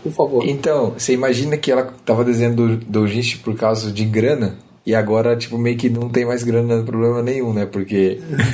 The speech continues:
Speaker 2: <laughs> porque
Speaker 1: Agora
Speaker 2: simplesmente
Speaker 1: ela tem
Speaker 2: imprimindo
Speaker 1: dinheiro.
Speaker 2: dinheiro, né? Mas, assim, é, é espetacular. Bolt The Rock,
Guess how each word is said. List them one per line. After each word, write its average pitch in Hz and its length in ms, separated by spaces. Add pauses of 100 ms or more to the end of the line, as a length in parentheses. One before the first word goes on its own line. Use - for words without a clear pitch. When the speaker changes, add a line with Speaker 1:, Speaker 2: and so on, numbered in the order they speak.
(100)
Speaker 2:
<laughs> - 460
porque 135 460
Speaker 1:
Agora 160 220
Speaker 2:
simplesmente 151 440
Speaker 1:
ela 170 280
tem 165 100
Speaker 2:
imprimindo 151 240
Speaker 1:
dinheiro. 147 200
Speaker 2:
dinheiro, 143 460
né? 110 220 (260)
Mas, 123 160
assim, 147 260
é, 110 260
é - 20
espetacular. 147 640
Bolt 117 240
The 131 80
Rock, 117 300